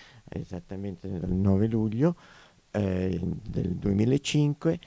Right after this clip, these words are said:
eh, lanciarono l'appello per il boicottaggio, il disinvestimento e le sanzioni a Israele, eh, fino a quando non cess-, eh,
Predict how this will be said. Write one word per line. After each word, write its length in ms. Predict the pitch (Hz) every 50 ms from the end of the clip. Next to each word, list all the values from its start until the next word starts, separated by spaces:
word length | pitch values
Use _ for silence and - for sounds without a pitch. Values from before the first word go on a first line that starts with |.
| - - - - _ -
eh, 580 | - - 110 104 98 98 95 92 92 92 90 90
lanciarono 800 | 87 101 123 135 131 - - 135 120 113 110 110 113 117 123 123
l'appello 840 | 104 101 104 - - - - 87 87 80 85 90 92 107 120 - - - -
per 220 | - - 101 90 92 92 - - _
il 320 | - - 107 98 92 92 -
boicottaggio, 1080 | - 92 90 107 98 87 - - 120 - - - 104 95 92 82 78 87 - 113 117
il 80 | 113 92
disinvestimento 1200 | 85 - 110 107 85 87 95 104 85 95 95 90 - - - 123 120 104 101 95 87 87 87 -
e 60 | 101 92
le 100 | 90 92
sanzioni 760 | - - 104 95 - - - 98 87 90 87 85 85 82 - - 143 147 147 151 131 107 -
a 80 | - 95
Israele, 720 | 95 87 80 - 92 90 90 87 92 76 65 - - 78 - - 127 131 135 - _ - -
eh, 560 | - - 104 104 101 101 98 98 98 - - - _
fino 480 | - - - - 160 165 185 - - 120
a 80 | 95 -
quando 640 | - - 120 110 104 113 131 139 143 147 175 175 -
non 280 | - 98 - 131 143 139
cess-, 460 | - - - 98 82 82 - - - -
eh, 140 | - 95 92